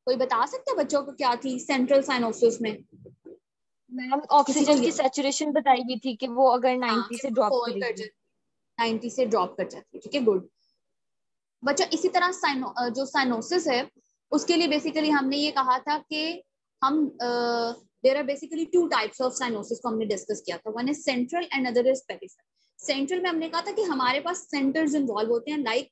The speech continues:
Speaker 1: cardiac या pulmonary involvement होती है, और normally it is due to the arterial hypoxemia।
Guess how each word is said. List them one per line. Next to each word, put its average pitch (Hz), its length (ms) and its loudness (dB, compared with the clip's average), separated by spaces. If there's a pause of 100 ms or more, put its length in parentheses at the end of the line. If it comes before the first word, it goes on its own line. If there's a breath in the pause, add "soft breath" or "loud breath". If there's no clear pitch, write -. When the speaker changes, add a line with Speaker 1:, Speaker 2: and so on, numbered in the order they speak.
Speaker 1:
cardiac 214 380 -2
या 349 200 0
pulmonary 240 360 -4
involvement 208 600 -6
होती - 300 -20
है, - 80 -10 (320)
और 254 60 2
normally 262 500 2
it 330 60 -4
is 330 120 0
due 302 260 2
to 339 140 0
the - 160 -6
arterial 285 680 -4
hypoxemia। 214 960 -2